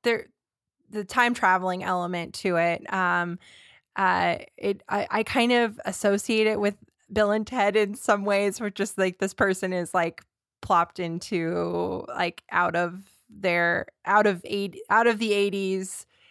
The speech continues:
into, or the early nineties, and into these, like, medieval kind of times. And,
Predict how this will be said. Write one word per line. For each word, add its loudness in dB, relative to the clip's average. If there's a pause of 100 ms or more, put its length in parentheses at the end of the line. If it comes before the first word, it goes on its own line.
(200)
into, 2
or 2
the -2
early 0
nineties, -2 (420)
and 0
into 0
these, -2
like, 0
medieval 0
kind -2
of -6
times. -4
And, -4